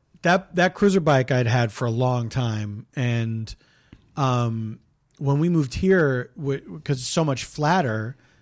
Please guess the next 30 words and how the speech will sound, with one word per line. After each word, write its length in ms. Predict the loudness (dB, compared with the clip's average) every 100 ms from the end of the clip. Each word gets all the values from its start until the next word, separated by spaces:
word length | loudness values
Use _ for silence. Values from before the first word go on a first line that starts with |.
| _ -8
than 420 | -4 -2 -2 -4
my 180 | 0 2
old 160 | 2
apartment, 480 | 0 0 0 -6 -10 _ _ _ _ _ _ _ _ _ _ _ _ _ -4
I 160 | -4
said, 280 | -4 -6 -6
"You 60 | -4
know 80 | -4
what? 140 | -4
I'm 100 | -6
gonna 140 | -6 -4
get 160 | -6
myself 380 | -6 -6 -6 -6
one 80 | -6
of 60 | -6
those 180 | -6
reproductions 560 | -8 -8 -8 -8 -8 -12
again." 400 | -12 -12 -14 -16 _ _ _ _ -16 -10
And 100 | -6
so 120 | 0
I 60 | 0
got 220 | 2 0
another 260 | 0 -2 -2
one. 160 | -2 -4
They 80 |
did 140 | -4 -2
not 180 | 0 2
have 200 | 0 0
that 240 | -4 -4
color, 460 | -4 -4 -6 -10